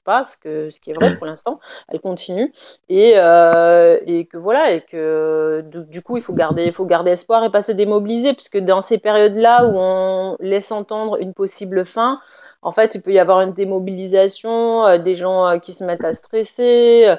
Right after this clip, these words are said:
Speaker 1: euh, que ça soit du côté des téléspectateurs ou même du côté des équipes et qui se, voilà, qui se réfléchissent peut-être à, à aller ailleurs. Et en fait, je pense qu'il faut rester hyper soudé
Speaker 2: Mm.
Speaker 1: et rester et continuer à faire ce qu'on sait faire.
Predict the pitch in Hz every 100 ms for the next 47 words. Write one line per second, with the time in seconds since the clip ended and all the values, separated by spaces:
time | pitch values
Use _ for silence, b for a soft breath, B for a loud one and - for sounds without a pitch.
0 | B B _ 175 175 185 190 190 196 202
1 | 196 190 180 - 185 180 - 180 190 185
2 | 220 226 208 190 190 190 196 185 - 185
3 | 196 196 196 214 - 269 175 - 175 -
4 | 185 180 175 185 233 240 180 - 170 170
5 | 170 202 190 202 190 240 - 196 196 208
6 | 185 165 160 170 180 185 247 294 185 165
7 | 147 233 - - 208 185 170 165 165 175
8 | 175 175 196 - 180 170 220 254 220 165
9 | 170 170 - 202 180 170 180 - 185 185
10 | 185 - - 170 190 254 247